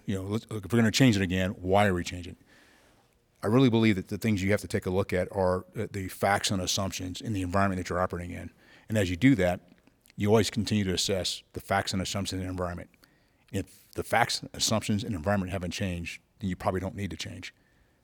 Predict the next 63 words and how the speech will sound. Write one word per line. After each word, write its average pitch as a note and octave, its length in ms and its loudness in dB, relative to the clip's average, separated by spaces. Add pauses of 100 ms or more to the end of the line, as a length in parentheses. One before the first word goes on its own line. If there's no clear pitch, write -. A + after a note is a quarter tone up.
(440)
But G2+ 140 0
there G2+ 80 2
may A2+ 140 8
be G#2+ 120 4
some G#2 220 0
things G2 240 -2
that F#2 80 -4
actually G2 300 0
do G#2+ 120 -2
change, F#2+ 300 -8
and F#2 100 -10
how G2+ 120 -4
big A2 240 -2
they F2+ 140 -4
change F2+ 440 -8
will F#2+ 100 -8
determine F#2 380 -8
whether F#2 160 -4
or F2+ 40 -6
not - 160 -8 (500)
you - 100 -2
have - 120 -2
to - 100 -12 (140)
take G#2 200 -2
the, - 180 -12
the G2 80 -10
next F2 240 -8
step - 320 -6
to G2+ 100 -8
be F#2 200 -4
able F2 160 -4
to, F2 260 -10
to F#2+ 100 -8
move F2 220 -8
forward. - 240 -12
And G2 100 -10
so G2 280 -2 (920)
there's G#2+ 180 2
good - 180 2
parts B2+ 260 2
to C3 120 0
it - 140 0
because G2+ 220 -4
it F2+ 80 -6
helps G2+ 200 -4
to F#2+ 60 -8
build F#2 180 -2
culture. B2 320 0 (880)
Even A#2 280 4
when G#2+ 100 4
we G2 80 2
talk G#2 200 2
about G2 180 0
the A2 60 -4
innova-, G2 320 -2
you G#2+ 60 -8
know, F#2+ 100 -8
folks - 300 -4
talk G#2+ 240 -2
about F#2+ 160 0
the G2 60 -6
innovation F#2 420 -2
theater, F2 420 -4